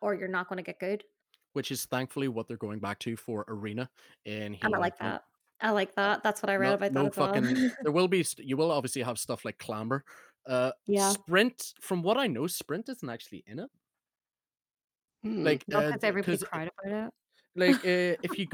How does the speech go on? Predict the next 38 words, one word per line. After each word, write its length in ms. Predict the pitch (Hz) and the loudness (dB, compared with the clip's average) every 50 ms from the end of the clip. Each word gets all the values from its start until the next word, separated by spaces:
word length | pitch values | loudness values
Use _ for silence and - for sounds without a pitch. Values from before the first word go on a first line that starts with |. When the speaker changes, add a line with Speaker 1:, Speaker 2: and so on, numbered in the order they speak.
| 190 190 | 4 6
Speaker 3:
I, 140 | 202 147 170 | 6 6 4
Speaker 2:
go, 20 | - - | 2 2
Speaker 3:
d-, 80 | 139 156 | 0 2
Speaker 2:
um, 140 | 139 139 135 | 2 2 2
Speaker 3:
doesn't 240 | 135 165 196 185 | 2 2 2 2
bother 260 | - 123 117 117 123 120 | 2 2 2 4 2 2
me, 180 | 117 117 120 | 2 2 2
like, 260 | 131 147 170 - _ | 2 0 0 0 _
Sprint, 460 | - - - - 156 160 185 - - - _ _ _ - - - | -12 -12 -4 -2 -2 -2 -2 -4 -8 -20 _ _ _ -20 -12 -6
personally. 520 | - 139 139 - - 160 160 170 180 180 _ _ _ _ _ _ _ _ _ _ _ _ _ _ _ _ _ _ - 135 | -4 -4 -4 -4 -4 -4 -2 -2 -2 -4 _ _ _ _ _ _ _ _ _ _ _ _ _ _ _ _ _ _ -10 -6
Speaker 2:
See, 240 | - 170 165 170 | 0 2 2 2
it 120 | 180 165 - | 2 0 2
bothers 340 | 170 170 180 180 180 175 - | 2 2 2 2 0 -2 -2
me 100 | 175 156 | -4 -2
in 80 | 143 | -2
the 80 | 127 123 | -2 -4
sense 380 | - - 113 113 120 - - | -4 -6 -6 -6 -6 -8 -10
that 220 | - - 113 113 - _ - - _ _ _ _ - | -6 -6 -6 -6 -8 _ -20 -20 _ _ _ _ -8
it 160 | 143 123 - | -8 -6 -6
sor-, 240 | - - 160 160 - - | -6 -6 -6 -8 -8 -8
uh, 220 | 135 135 135 135 135 | -6 -4 -2 -2 -4
it 160 | 135 131 - | -4 -8 -10
sort 220 | - - 151 147 151 | -6 -4 -2 0 0
of 140 | 147 - - | -2 -4 -6
th-, 140 | 180 - | -14 -8
it 180 | 135 127 123 - | -6 -6 -6 -6
threw 340 | - - - 143 147 147 143 | -8 -12 -6 -4 -2 0 2
off 240 | 127 120 120 - - | 0 0 -2 -4 -8
the, 500 | - 110 104 113 110 110 110 110 110 107 - _ _ _ _ _ _ _ _ - _ _ _ _ _ | -18 -8 -6 -4 -4 -4 -4 -6 -8 -10 -12 _ _ _ _ _ _ _ _ -20 _ _ _ _ _
um, 760 | 107 107 107 107 107 107 107 107 107 107 104 104 107 107 104 104 | -14 -12 -10 -10 -10 -10 -10 -12 -12 -14 -14 -14 -14 -14 -14 -12
the 60 | - | -8
sandbox 600 | - - 113 107 120 120 139 139 - - - - - - | -8 -6 -6 -6 -4 -2 -2 -4 -4 -6 -16 -16 -14 -12
a 60 | 143 | -6
bit 180 | 139 147 156 _ _ _ _ _ _ _ - | -6 -6 -6 _ _ _ _ _ _ _ -14
because, 580 | - - - 151 143 135 135 135 131 - - - _ - | -14 -12 -8 -4 -2 0 0 -2 -2 -6 -10 -12 _ -16
uh, 280 | 120 123 123 117 - - _ _ _ _ _ _ _ - | -16 -14 -16 -16 -18 -20 _ _ _ _ _ _ _ -6
like, 220 | 135 127 131 _ - | -6 -6 -6 _ -6
sprinting, 680 | - - - - 156 151 147 - - 160 160 160 156 | -6 -6 -4 -2 -2 -4 -2 -2 -4 -2 -2 -2 -4